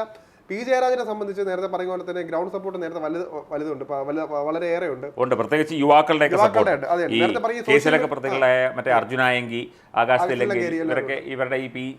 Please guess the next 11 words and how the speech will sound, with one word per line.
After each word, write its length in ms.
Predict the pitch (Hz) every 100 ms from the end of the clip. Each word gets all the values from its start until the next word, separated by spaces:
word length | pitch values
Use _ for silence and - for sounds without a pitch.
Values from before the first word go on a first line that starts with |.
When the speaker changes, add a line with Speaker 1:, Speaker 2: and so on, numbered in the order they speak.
| -
Speaker 2:
പി 100 | 123 120
ജെ 80 | 131
ആർമിയുടെ 380 | 123 131 135 127
ഭാഗമാണെന്നാണ് 600 | 120 123 123 123 123 131
പറയപ്പെടുന്നത്. 880 | 123 143 151 131 90 73 - _ _ _ _ -
ആ, 240 | 101 104
അവരൊക്കെ 240 | 113 135 151
ശക്തമായിട്ട് 500 | 147 - 156 143 120
ഈ 40 |
മനു 200 | 120 117 127
തോമസിനെതിരെ 600 | 139 135 139 131 139 139